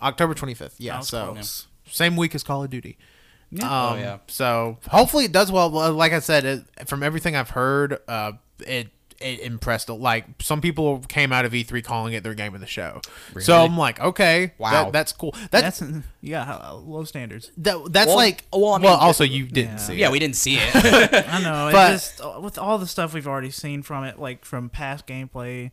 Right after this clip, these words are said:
Speaker 2: from, like, not even over a year ago, I don't think. It just,
Speaker 1: Yeah, that's what
Speaker 2: I can't see it beating out a lot of the games that were shown.
Speaker 3: I mean, again, there's stuff we did not see.
Speaker 1: Yeah,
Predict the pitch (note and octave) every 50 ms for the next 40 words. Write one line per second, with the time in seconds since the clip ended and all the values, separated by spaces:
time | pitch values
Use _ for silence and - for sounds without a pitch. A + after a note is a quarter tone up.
0 | _ _ _ _ _ _ _ - D3+ C3+ B2 A#2+ A#2 A#2 _ _ - - - D#3
1 | D3+ D#3+ D#3 C#3+ C3+ B2 A#2+ B2 B2 C3+ C3+ C3 A#2 G#2+ G#2+ G#2 A2+ B2+ C3 B2+
2 | B2 A2 A2 A2+ A2 - - - - B2 A#2 G#2 F2+ - - - D#3+ D#3 D#3+ C#3
3 | - - - - - _ _ _ _ _ _ _ - F3+ F3+ F3+ F#3+ G3 B3+ A#3
4 | A#3+ - E4 E4 A#3+ F3 - - D#3 D#3+ F3+ F#3+ E3 D3+ D3 G2+ A#2 D3 D3 E3
5 | E3 E3 D#3 D3 D3 C#3+ C3+ G2 C3 C#3+ D3 D3+ C#3+ C#3+ C#3 B2+ A#2+ B2+ B2 B2
6 | B2+ - A#2 E2 F#2 A2 - - - F#2 D#2+ D#2 C2+ - _ _ _ _ - D3+
7 | F3+ F3 E3 E3 D#3 E3+ D3+ C3+ B2+ B2+ C3+ C3+ - - - F3+ F3 - - D3
8 | C3+ A#2+ - C3+ C3+ C3+ C#3 C#3 C#3 - - - - - C3+ A#2+ - - D3 D#3